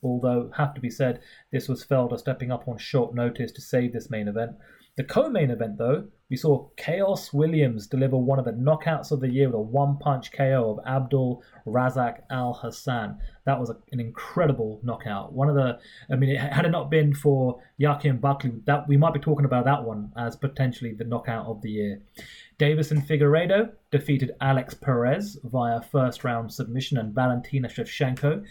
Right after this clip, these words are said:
defeated Jennifer Maia via unanimous deci-, decision, um, in what was essentially a showcase of flyweight title defenses. And on that particular card, Brandon Moreno defeated Brandon Royval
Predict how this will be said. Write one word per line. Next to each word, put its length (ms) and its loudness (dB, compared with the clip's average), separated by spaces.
defeated 420 0
Jennifer 360 -2
Maia 440 -2
via 460 0
unanimous 460 -6
deci-, 420 -4
decision, 480 -2
um, 400 0
in 160 4
what 140 4
was 260 0
essentially 400 -2
a 80 2
showcase 640 2
of 340 -2
flyweight 680 2
title 280 0
defenses. 640 -8
And 360 -2
on 140 4
that 200 0
particular 380 -4
card, 320 -2
Brandon 360 4
Moreno 640 2
defeated 440 -2
Brandon 320 0
Royval 640 2